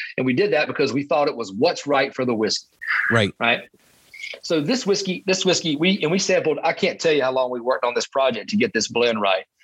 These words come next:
Speaker 1: to get these ratios right. And this whiskey has been a home run. It's only been out since June. It is, you,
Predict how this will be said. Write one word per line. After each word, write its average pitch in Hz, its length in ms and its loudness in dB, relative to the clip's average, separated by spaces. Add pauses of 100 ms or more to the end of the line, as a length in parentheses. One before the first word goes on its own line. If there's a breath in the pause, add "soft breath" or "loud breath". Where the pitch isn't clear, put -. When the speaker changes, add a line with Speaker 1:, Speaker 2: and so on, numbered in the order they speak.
(140)
Speaker 1:
to 127 60 -2
get 123 140 2
these 113 180 -2
ratios 113 520 2
right. 101 260 0 (400)
And 127 300 2 (100)
this 170 300 0
whiskey 147 340 0
has 127 180 0
been 127 200 0
a 117 40 0
home 139 460 0
run. 107 240 0
It's 104 120 -8
only 160 300 0
been 139 140 0
out 131 220 0
since 113 220 -2
June. 117 520 -2 (880 loud breath)
It 139 180 0
is, 127 540 0 (240)
you, 127 160 0